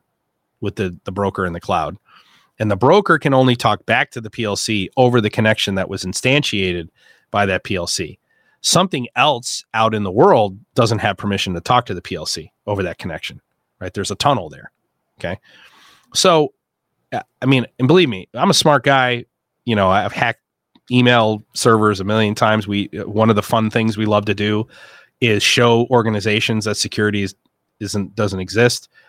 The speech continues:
You're only as secure as the smartest person who's trying to steal your data. Um, you know, we'll bring brilliant people into a room. We'll literally say, "Who's the highest ranking person in this room?" And they'll go, "Oh, it's me." And we'll go, "We're gonna hack your email in fifteen minutes. What's your name?" And they'll give us a name and we'll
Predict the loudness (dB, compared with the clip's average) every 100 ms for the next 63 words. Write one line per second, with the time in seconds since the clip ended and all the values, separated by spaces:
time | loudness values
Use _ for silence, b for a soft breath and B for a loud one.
0 | b 0 4 4 4 2 0 -2 -2 2
1 | 2 2 -2 0 0 0 -2 -4 -4 -6
2 | -4 -4 -4 -2 -2 -2 -2 -2 -2 -4
3 | _ _ _ _ -2 2 2 2 -2 -8
4 | _ _ 0 2 4 2 4 4 4 4
5 | 4 2 0 2 2 2 2 4 4 4
6 | 4 4 4 4 2 2 4 4 2 0
7 | -2 -4 -6 -6 -8 -4 -4 -2 -2 -2
8 | -4 -4 0 2 2 0 b b b b
9 | b -4 0 2 2 2 2 4 4 4
10 | 4 2 4 4 4 2 0 0 -2 0
11 | 0 0 -2 -6 -6 -6 -6 -6 -6 -8
12 | -8 -10 -14 _ _ _ _ _ _ _
13 | _ _ _ _ _ -4 -2 -2 0 0
14 | 0 0 0 0 0 0 2 0